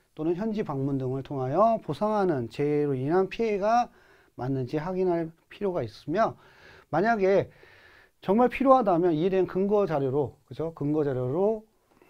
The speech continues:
다음을 확보할 수 있어요. 기상청 자료, 농업기술센터 의견서, 손화평-, 손해평가인의 소견서 등으로 재입증 자료를 할 수가 있고요.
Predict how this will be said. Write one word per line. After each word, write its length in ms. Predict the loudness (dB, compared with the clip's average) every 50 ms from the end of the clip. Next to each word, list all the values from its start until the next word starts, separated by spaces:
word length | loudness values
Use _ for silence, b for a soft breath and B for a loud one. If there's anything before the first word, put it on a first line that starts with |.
| b b b
다음을 840 | 0 2 4 4 4 4 4 2 2 2 2 2 2 0 -2 -4 -8
확보할 420 | -10 -10 -8 -2 0 0 0 0
수 120 | -2 -6
있어요. 360 | -10 -10 -8 -8 -10 -10 -10 -14 _
기상청 560 | _ -8 -6 -6 -4 -4 -6 -6 -6 -6 -4
자료, 520 | -4 -4 -2 0 2 4 4 4 4 2 -4 _ _ _ _ _ _ _ _ _ _ _ _ _ _ _ _ _ _ _ _ _ -6
농업기술센터 1040 | -4 -2 0 0 0 -2 -4 -6 -6 -8 -8 -6 -8 -10 -8 -6 -6 -4 -4 -4 -2
의견서, 560 | -2 -2 -4 -2 2 4 4 4 2 0 -6
손화평-, 560 | -12 -8 -6 -2 -2 -2 -2 -4 -8 -12 -12 -12 -16 -20 -12
손해평가인의 1080 | -6 -4 -2 -2 -2 -4 -6 -8 -6 -2 0 0 0 0 -2 0 -2 -2 -2 -4 -10 -14
소견서 520 | -10 -8 -6 -4 -4 -4 -4 -4 -6 -6
등으로 440 | -6 -6 -4 -4 -2 -2 -2 -4 -4 -4
재입증 600 | 0 2 2 4 2 0 -2 -4 -4 -2 0 0
자료를 560 | 0 0 0 0 0 2 2 2 0 0 -4 _
할 180 | _ -14 -14 -14
수가 260 | -10 -8 -6 -4 -4
있고요. 380 | -6 -6 -4 -2 -2 -2 -2